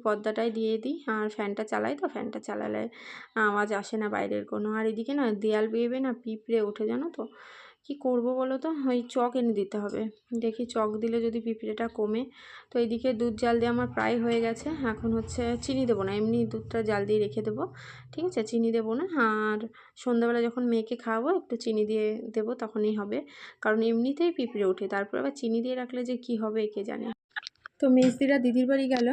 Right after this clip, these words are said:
আর এই যে ভাত, উম, ভাত বেঁচে গেছিলো সেগুলো দিয়ে গেল, তো এগুলোই এখন আমি খেয়ে নেবো। আর এই যে শ্যাম্পুটা অর্ডার করা হয়েছিল, শ্যাম্পুটা একটা মেজদি নিল আর একটা আমি নিলাম, ঠিক আছে? তো চলো খাওয়া দাওয়া করে নিই,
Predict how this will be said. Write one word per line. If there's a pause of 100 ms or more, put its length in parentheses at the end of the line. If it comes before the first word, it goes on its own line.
(340)
আর (540)
এই
যে (100)
ভাত, (320)
উম, (120)
ভাত
বেঁচে
গেছিলো
সেগুলো (180)
দিয়ে
গেল, (460)
তো (100)
এগুলোই
এখন
আমি (100)
খেয়ে
নেবো। (100)
আর
এই
যে
শ্যাম্পুটা
অর্ডার
করা
হয়েছিল, (100)
শ্যাম্পুটা
একটা
মেজদি
নিল
আর
একটা
আমি
নিলাম,
ঠিক
আছে? (640)
তো (100)
চলো (160)
খাওয়া
দাওয়া
করে
নিই,